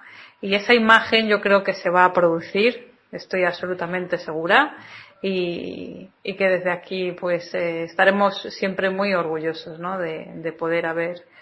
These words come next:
colaborado tanto en la difusión como saber que Pilar ha estado ahí también co-, aportando su granito de arena. Y, y qué más decirte, Alberto, pues, eh,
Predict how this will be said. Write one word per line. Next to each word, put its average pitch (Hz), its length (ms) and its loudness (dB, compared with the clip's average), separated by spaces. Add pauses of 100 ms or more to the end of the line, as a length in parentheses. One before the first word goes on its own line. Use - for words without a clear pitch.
(320)
colaborado 175 760 4
tanto 175 220 -2
en 175 60 2
la 175 60 2
difusión 180 520 -4
como 175 580 -6
saber 185 440 -6
que 175 320 0
Pilar 170 460 -2 (420)
ha 185 80 0
estado 175 380 2
ahí 175 260 0
también 180 580 -4 (400)
co-, 170 540 -2
aportando 180 460 -2
su 185 100 -4
granito 180 340 2
de 175 60 4
arena. 226 480 0 (1080)
Y, 170 1080 -6 (120)
y - 80 -14
qué 220 120 4
más 214 200 6
decirte, 190 680 2
Alberto, 185 600 0 (140)
pues, 185 320 -4
eh, 180 460 2